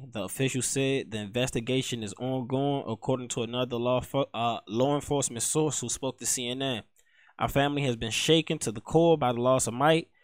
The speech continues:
Thank you to everyone who has contacted us." Sorry for the ad. Of course, the ad will pop up in the middle of me reading. Uh,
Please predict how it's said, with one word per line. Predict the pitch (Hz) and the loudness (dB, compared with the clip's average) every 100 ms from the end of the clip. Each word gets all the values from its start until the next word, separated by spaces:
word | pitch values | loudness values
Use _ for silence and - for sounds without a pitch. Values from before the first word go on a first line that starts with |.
| - - - | -20 -14 2
Thank | 160 151 | 4 4
you | 135 | 0
to | 123 | 0
everyone | 139 143 139 143 143 | 2 2 2 2 2
who | 131 | 0
has | 117 | -2
contacted | - 156 156 160 165 156 160 | -2 0 0 2 2 2 4
us." | 160 160 160 - - _ _ _ _ _ | 6 4 2 -4 -10 _ _ _ _ _
Sorry | - 87 76 | -12 -8 -8
for | 69 92 | -8 -10
the | 85 | -6
ad. | - 131 131 117 | 0 2 2 -2
Of | 107 | -4
course, | 113 110 | -8 -8
the | - | -6
ad | 95 120 | -2 0
will | 101 90 | -2 -6
pop | - 110 104 | -4 -4 -2
up | 110 | -8
in | 101 | -10
the | 95 | -10
middle | 98 92 | -10 -10
of | 85 | -12
me | 80 | -14
reading. | 78 110 123 104 104 - _ _ _ _ _ _ - _ _ _ _ - | -8 -6 -6 -8 -12 -18 _ _ _ _ _ _ -18 _ _ _ _ 0
Uh, | 139 156 156 156 | 4 6 6 4